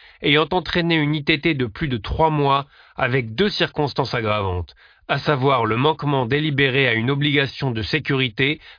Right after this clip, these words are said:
consistant dans le fait d'avoir roulé sur la roue arrière et l'usage de stupéfiants. »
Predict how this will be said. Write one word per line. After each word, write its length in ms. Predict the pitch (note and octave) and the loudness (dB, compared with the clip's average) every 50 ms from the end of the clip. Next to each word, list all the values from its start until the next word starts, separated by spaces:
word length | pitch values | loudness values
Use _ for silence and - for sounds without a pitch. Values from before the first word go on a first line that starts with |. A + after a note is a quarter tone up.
| _ | _
consistant 540 | - C3+ C#3 - - - A#2+ - - B2 B2+ | -4 -4 -4 -2 -2 -4 -6 -4 -2 -2 0
dans 100 | A#2 A#2 | 0 0
le 100 | A#2 A2+ | 0 0
fait 200 | G#2 - C3+ B2 | -2 -2 -4 -4
d'avoir 380 | A2+ A2+ A2 G#2+ G#2+ G#2+ G#2+ G2+ | -2 -2 -2 0 0 0 0 0
roulé 360 | F#2+ G2+ A#2 A#2+ B2 A#2+ A2 | -2 -2 -2 0 0 0 -2
sur 180 | - - G#2 G2 | -2 -4 -2 -2
la 100 | F#2+ F#2 | -2 0
roue 220 | F#2+ A2+ C3 C3 | 0 0 0 0
arrière 480 | A#2 G#2 A2 A2+ A#2 B2 C#3 D3 - - _ - - - _ _ _ _ - | 0 0 0 0 2 2 2 0 -2 -6 _ -20 -20 -20 _ _ _ _ 0
et 220 | D#3+ F3+ F#3+ - - | 2 2 2 0 -2
l'usage 480 | F3 D3+ D#3+ D3+ C3 D3+ D3 C#3+ B2+ B2 | -2 0 0 2 2 2 2 2 0 0
de 100 | C3+ B2+ | -2 -2
stupéfiants. » 720 | - - - C3 - - A#2+ G2+ - B2 A2 F#2+ F2 D#2+ | -2 -4 -6 -6 -2 -2 -4 -2 -2 -2 -2 -2 -2 -4